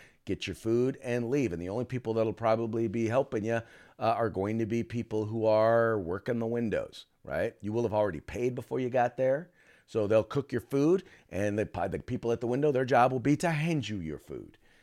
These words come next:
Uh, and that's gonna be, start to become the way that they're gonna work. They're gonna operate on skeleton crews. And the people who have those jobs are basically going to, well, they're going to then be unemployed.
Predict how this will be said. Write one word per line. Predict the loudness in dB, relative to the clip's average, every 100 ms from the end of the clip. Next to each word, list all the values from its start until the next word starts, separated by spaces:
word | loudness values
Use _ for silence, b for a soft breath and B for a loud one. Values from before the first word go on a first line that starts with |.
| b b
Uh, | -2 0
and | 0 0
that's | 2 0 0
gonna | -2 -2
be, | -6
start | -4 -4 -2
to | -6
become | -6 -8 -6 -8 -6 -4
the | -6
way | -4 -6 -6
that | -6
they're | -6 -4
gonna | -2
work. | -2
They're | -2
gonna | -2 -2
operate | -2 -2
on | -2 -4
skeleton | -4 -4 -4 -8 -12
crews. | -12 -14 -16 B B B B
And | 0 0
the |
people | -2 -6 -2 0
who | 2 2
have | 6 6 6 4
those | 0 0
jobs | -4 -4 -6 -18 -20 _ _ _ _ _ _ _ _ _ 2
are | 4
basically | 4 -2 -6 -8 -6 -6
going | -6 -6 -6 -6
to, | -6 -4 -2 -2 -4 _ _ _
well, | -4 -4 -4
they're | -4
going | -2 -4
to | -4 -6 -6
then | -6 -6 -6
be | -6 -6 -8 -12
unemployed. | -10 -10 -10 -10 -10 -14 -10 -6 -6 -8 -12